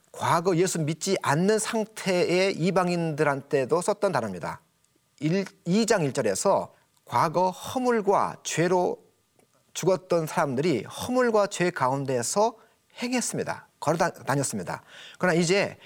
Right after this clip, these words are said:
회심을 하고 나서, 예수를 믿고 나서 사람들은 회심에 걸맞게 행하고 걸어가야 된다고 얘기합니다.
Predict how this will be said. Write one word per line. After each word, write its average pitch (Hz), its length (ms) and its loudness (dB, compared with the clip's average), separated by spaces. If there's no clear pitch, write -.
회심을 240 500 0
하고 208 220 2
나서, 110 440 0
예수를 175 260 0
믿고 151 180 0
나서 135 500 0
사람들은 165 560 -2
회심에 247 320 0
걸맞게 190 640 0
행하고 208 460 0
걸어가야 143 340 0
된다고 120 320 0
얘기합니다. 92 460 -4